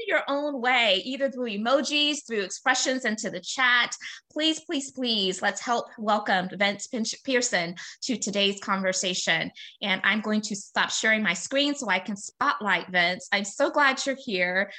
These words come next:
Thank you so very much for being here. And as we always do, and I think I prepared you for this, we've read your bio, we know your accolades, your credentials, and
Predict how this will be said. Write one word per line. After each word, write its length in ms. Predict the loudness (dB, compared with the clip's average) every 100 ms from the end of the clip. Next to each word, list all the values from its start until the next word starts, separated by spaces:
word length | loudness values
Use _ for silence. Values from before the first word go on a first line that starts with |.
| -16 -4
Thank 220 | 0 2
you 120 | 4 2
so 400 | 2 2 0 -2
very 320 | 0 2 0
much 460 | 2 0 0 -4 -8
for 80 | -6
being 380 | -2 0 0
here. 560 | -2 -2 0 2 2 -2 -10 -20 _ _ _ -14 -8 2
And 340 | 6 6 4 4
as 260 | 4 4
we 140 | 0 2
always 420 | 2 2 0 -2
do, 400 | -4 -4 -2 -2
and 100 | 0
I 60 |
think 200 | 0 -2
I 40 | -4
prepared 460 | -4 -4 -2 -2
you 100 | -4 -6
for 100 | -2
this, 360 | 2 2 2 -2
we've 160 | 0
read 180 | 2 2
your 80 | 2
bio, 460 | 0 0 0 0 0
we 100 | -4
know 140 | -4
your 140 | -4
accolades, 540 | -2 -2 -2 -2 -2 -2
your 120 | -4
credentials, 720 | -4 -4 -2 -2 -2 -2 -2
and 180 | -2 -4